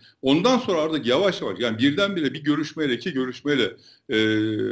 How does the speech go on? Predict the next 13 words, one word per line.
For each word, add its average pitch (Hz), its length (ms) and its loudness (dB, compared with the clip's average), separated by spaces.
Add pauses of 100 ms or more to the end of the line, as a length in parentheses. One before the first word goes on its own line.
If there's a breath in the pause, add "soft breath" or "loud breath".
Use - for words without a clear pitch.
(180)
bu 165 120 4
işin 165 180 0
olacağı, 143 580 4
e, 117 500 -2
olması 147 340 2
mümkün 143 340 2
değil. 80 180 -2 (300 soft breath)
E, 110 360 4
şimdi 151 480 2
çeşitli 151 320 4
kademelerde 127 460 4
görüşmeler 120 540 2
yapılıyor. 107 540 -2